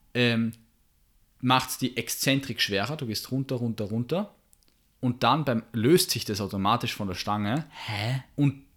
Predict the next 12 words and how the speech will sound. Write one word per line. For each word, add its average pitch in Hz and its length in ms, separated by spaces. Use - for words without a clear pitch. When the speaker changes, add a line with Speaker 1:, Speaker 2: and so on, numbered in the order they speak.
Speaker 1:
tuff, - 420
du 139 100
schießt 175 380
nach 120 160
oben 139 380
und 120 420
das 123 140
Gewicht 131 320
würdest 131 240
du 123 40
zum 123 120
Beispiel 123 460